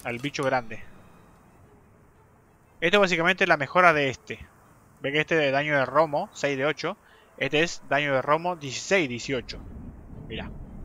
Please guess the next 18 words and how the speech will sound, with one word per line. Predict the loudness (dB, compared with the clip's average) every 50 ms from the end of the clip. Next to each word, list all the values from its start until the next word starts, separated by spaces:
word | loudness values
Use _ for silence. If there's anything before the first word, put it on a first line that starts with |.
| -14 -14 -14 -12 -10 -10 -10 -10 -10 -10 -12 -10 -8 -8 -8 -8 -10 -12 -14 -14 -14 -14 -12 -8
Mucho, | -4 -4 -4 -4 -6 -8
gente, | -10 -10 -12 -12 -12 -14
mucho | -14 -12 -12 -10
más. | -10 -10 -10 -12 -12 -12 -12 -12 -12 -12 -12 -16 -18 -18 -18 -20 -20 -20 -20 -20 -20 -20 -20 -20 -20 -20 -20 -20 -20 -20 -20 -20 -20 -20 -12 -10
Esto | -8 -6
ya | -4 -4
lo | -2
podemos | -2 -2 -4 -4 -6
tirar. | -4 -2 2 2 2 2 2 -4 -10 -14 -10
No | -8 -8
sé | -6 -6 -6
cómo | -6 -4 -4 -4
se, | -4 -2 -2 -2 0 2 2 2 0 0 -2 -4 -8 -12
se | -12 -10 -10 -10
puede | -12 -10 -4 0 0 2 2 4 2 2
recuperar | 0 -4 -8 -8 -4 0 2 2 2
las | 0 -2 -4
cosas. | 0 0 0 0 -2 -8 -10 -10 -16